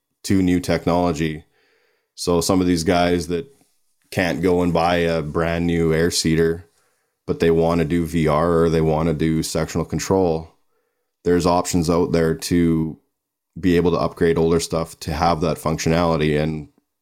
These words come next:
we've taken it upon ourselves to upgrade a lot of that stuff. There's quite a few kits that we have to do this spring for air carts, liquid kits, and anhydrous just to get sectional and V R capabilities on those units.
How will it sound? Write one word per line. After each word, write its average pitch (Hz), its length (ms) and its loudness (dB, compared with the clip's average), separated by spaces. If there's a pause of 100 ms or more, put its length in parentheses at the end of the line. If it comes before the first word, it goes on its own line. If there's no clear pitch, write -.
(120)
we've 87 260 0
taken 85 400 0
it 80 80 2
upon 80 440 0
ourselves 78 480 -2
to 71 400 -2
upgrade 82 320 0
a - 40 2
lot 78 180 2
of 76 60 0
that 73 160 -2
stuff. - 440 -10 (500)
There's 82 140 -8
quite 90 200 2
a 85 60 2
few 85 160 -2
kits - 320 -4
that 78 80 0
we 80 100 2
have 82 120 0
to 85 80 -2
do 82 120 2
this 80 180 0
spring 85 260 0
for 80 120 0
air 80 160 2
carts, 80 380 -2
liquid 80 280 -6 (320)
kits, - 520 -4 (540)
and 82 220 0
anhydrous 80 640 0
just - 400 -2
to 85 60 0
get 82 360 -2 (200)
sectional 80 440 -2
and 78 80 -2
V 80 160 0
R 78 140 0
capabilities 78 680 0
on 76 140 0
those 76 220 -2
units. 80 500 -2